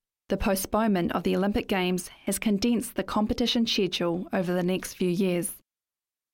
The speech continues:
There's the Commonwealth Games in Birmingham in twenty twenty-two to aim for,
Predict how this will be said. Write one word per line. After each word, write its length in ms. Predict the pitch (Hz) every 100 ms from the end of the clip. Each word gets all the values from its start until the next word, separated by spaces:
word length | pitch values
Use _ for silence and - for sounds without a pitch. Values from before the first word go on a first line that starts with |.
| _
There's 220 | 214 196
the 80 | 196
Commonwealth 600 | - 233 226 185 180 -
Games 440 | - 214 185 185 -
in 200 | 196 180
Birmingham 540 | 196 240 214 180 175
in 140 | - 185
twenty 400 | - 202 196 -
twenty-two 720 | - 190 185 - - 285 226
to 200 | - 170
aim 180 | 175 175
for, 360 | - 180 254